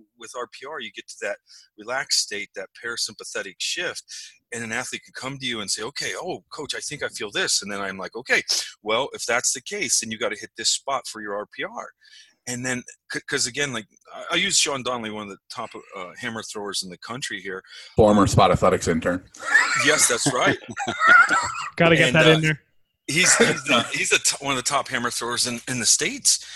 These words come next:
Speaker 1: And I haven't talked to Sean about his programming in a year and a half, right?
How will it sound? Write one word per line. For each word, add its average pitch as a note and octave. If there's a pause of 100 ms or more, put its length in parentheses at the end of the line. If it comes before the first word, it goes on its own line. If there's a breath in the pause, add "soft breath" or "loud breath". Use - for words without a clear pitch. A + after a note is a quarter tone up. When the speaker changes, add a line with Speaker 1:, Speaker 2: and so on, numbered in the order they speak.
(240 loud breath)
Speaker 1:
And D3
I G3+
haven't G#3
talked C3+
to A#2
Sean D4+
about B2
his A2+
programming B2+
in A2+
a A2+
year C3
and B2
a A#2
half, -
right? C3+